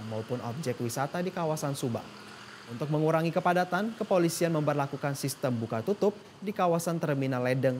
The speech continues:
dengan mengutamakan arus lalu lintas menuju Lembang.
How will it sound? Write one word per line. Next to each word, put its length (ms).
dengan 240
mengutamakan 800
arus 260
lalu 240
lintas 400
menuju 400
Lembang. 320